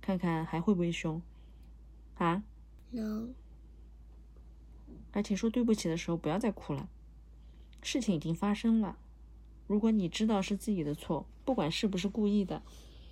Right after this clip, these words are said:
Speaker 1: 也许是不小心的，大部分时间是不小心的，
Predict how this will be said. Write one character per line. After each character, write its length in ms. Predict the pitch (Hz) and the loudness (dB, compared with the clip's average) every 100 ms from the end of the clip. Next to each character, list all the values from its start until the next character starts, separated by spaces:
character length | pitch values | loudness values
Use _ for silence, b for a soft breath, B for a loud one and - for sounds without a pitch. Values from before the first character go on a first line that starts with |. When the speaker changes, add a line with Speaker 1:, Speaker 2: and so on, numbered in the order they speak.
| B B B - - | B B B -20 -8
Speaker 1:
也 120 | - 208 | 0 2
许 140 | 185 | 2
是 80 | 151 | 0
不 100 | 202 | -2
小 220 | 202 131 | 0 -2
心 240 | - 170 | 0 -2
的， 120 | 185 - - - - - | -2 -6 -12 -20 -20 -2
大 140 | 330 | 2
部 100 | 311 | 4
分 160 | 180 151 | 4 0
时 140 | 139 | -2
间 120 | 131 135 | -4 -4
是 80 | |
不 120 | 160 - | -6 -6
小 160 | 131 | -6
心 220 | 135 139 | -6 -6
的， 120 | 131 | -6